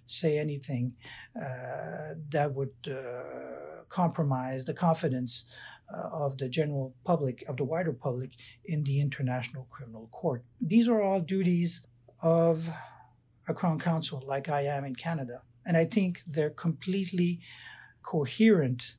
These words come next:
and that they're the same for the person who needs to act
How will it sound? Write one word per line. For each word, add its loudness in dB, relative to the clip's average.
and 4
that 6
they're 6
the 0
same 2
for -2
the 0
person 2
who 4
needs 4
to -2
act 0